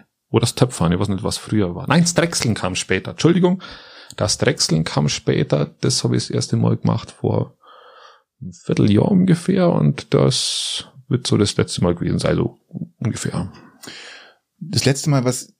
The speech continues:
Speaker 2: ich mich jetzt erinnere, was ich, äh, neu gemacht hab, was ich auch erst lernen musste, oder heißt, was ganz, ganz, ganz komisch war, ähm, das war, als ich mein Wohnmobil in der Nähe von Magdeburg abgeholt hab. Und es war ein vollintegrierter. Und man sitzt beim vollintegrierten eigentlich in der Mitte auf der Straße und nicht an der Seite, wie beim Auto.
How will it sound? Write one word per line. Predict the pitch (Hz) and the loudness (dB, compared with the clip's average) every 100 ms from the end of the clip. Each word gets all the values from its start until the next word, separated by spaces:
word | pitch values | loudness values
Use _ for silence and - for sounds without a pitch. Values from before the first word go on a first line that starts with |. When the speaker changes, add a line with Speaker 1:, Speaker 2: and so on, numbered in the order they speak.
| _ | _
Speaker 2:
ich | |
mich | 143 151 | 2 4
jetzt | 143 | 2
erinnere, | 127 135 151 | 2 2 2
was | 123 120 | 0 -2
ich, | 117 - - | -6 -8 -10
äh, | 110 101 | -4 -2
neu | 101 120 | 0 0
gemacht | 147 135 - | 0 -2 -2
hab, | 135 | -4
was | 117 - | -4 -6
ich | - | -2
auch | 156 151 | -2 0
erst | - - | -2 2
lernen | 110 117 156 | 2 4 4
musste, | 160 156 123 | 2 0 -2
oder | 113 | -2
heißt, | 120 - - - - - _ 190 - | -2 -4 -16 -20 -20 -20 _ -16 -4
was | 120 - | -2 -2
ganz, | - 151 180 - | 2 2 2 2
ganz, | 151 160 | 0 0
ganz | - 135 - | 0 -2 -4
komisch | - 165 160 131 | -2 -2 -2 -4
war, | - 175 - _ _ _ _ - | -2 -4 -6 _ _ _ _ 0
ähm, | 117 117 | 2 4
das | 113 110 | 2 0
war, | 117 117 | 2 2
als | 104 - | 2 0
ich | 110 - | 0 2
mein | 98 98 92 90 | 2 4 4 4
Wohnmobil | 156 156 151 143 139 | 4 2 0 0 -2
in | 123 | -2
der | 117 | 0
Nähe | 123 | 0
von | 120 110 | 0 -2
Magdeburg | 113 - 101 92 | -4 -4 -2 -2
abgeholt | 71 - 95 85 - | -2 -4 -2 -2 -4
hab. | - - - - - - - - | -8 -12 -20 -18 -16 -16 -16 -4
Und | 120 | 0
es | 107 | 4
war | 113 | 4
ein | 117 | 4
vollintegrierter. | - 143 120 101 98 95 92 98 104 | 2 2 0 -4 -2 -2 -2 -4 -2
Und | 104 101 | 0 2
man | 101 | 2
sitzt | 139 - | 0 -2
beim | 117 | -2
vollintegrierten | - 143 156 147 143 143 | 0 0 0 -2 -4 -4
eigentlich | - 135 135 | -8 -8 -4
in | 127 | 2
der | 127 | 4
Mitte | - 101 | 4 0
auf | - | 0
der | 104 | -4
Straße | 101 98 104 | -2 -2 0
und | |
nicht | 120 | 0
an | 127 | 0
der | 110 | 0
Seite, | 113 135 104 | 0 0 0
wie | 104 | 0
beim | 98 90 | 0 2
Auto. | 127 98 92 | 0 0 -4